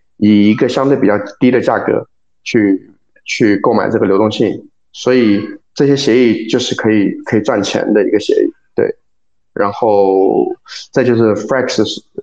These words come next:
的三件套啊，我们叫 Trinity。其实我们看到 Aave 和，和，和 Curve 似乎也在做他们的那个 Trinity，所以挺有意思的。就是你看，其实走的方向都是同一个方向，但是互相之间是有，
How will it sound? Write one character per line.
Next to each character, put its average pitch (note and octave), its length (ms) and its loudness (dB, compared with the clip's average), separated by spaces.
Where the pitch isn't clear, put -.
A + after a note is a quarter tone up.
的 G#2+ 120 -2
三 A#2+ 220 -2
件 B2 140 2
套 C3 260 -2
啊， - 220 -6
我 - 40 -6
们 - 140 -10
叫 A#2 140 0
Trinity。 B2 460 -2
其 - 140 -2
实 C3+ 240 4
我 B2+ 140 2
们 A#2 100 2
看 D3+ 160 0
到 B2+ 80 -2
Aave B2 480 2
和， A2 160 0
和， A2 320 0
和 A2+ 160 -2
Curve A2+ 400 0
似 - 260 -4
乎 D3+ 140 2
也 A2+ 140 4
在 A#2+ 140 2
做 B2+ 200 0
他 B2 140 -2
们 B2 100 2
的 G#2+ 60 2
那 G#2 160 0
个 - 200 0
Trinity， - 460 -2
所 C3+ 480 -2
以 C3+ 140 2
挺 C#3+ 100 2
有 C3+ 80 2
意 C3+ 160 4
思 - 160 0
的。 - 140 0
就 A2 80 2
是 - 120 -4
你 - 180 -6
看， A#2 260 -2
其 - 120 -2
实 C3+ 220 2
走 A#2 140 2
的 A2 80 0
方 D#3+ 200 0
向 D#3 140 2
都 C#3+ 100 4
是 C#3+ 140 -2
同 A2+ 240 0
一 D3 60 4
个 D#3 80 2
方 G#2 200 -2
向， G2+ 320 -6
但 C#3 120 -2
是 C3 140 0
互 A#2+ 260 -2
相 C#3+ 200 0
之 C3+ 100 2
间 C3+ 220 2
是 C3 220 0
有， - 280 2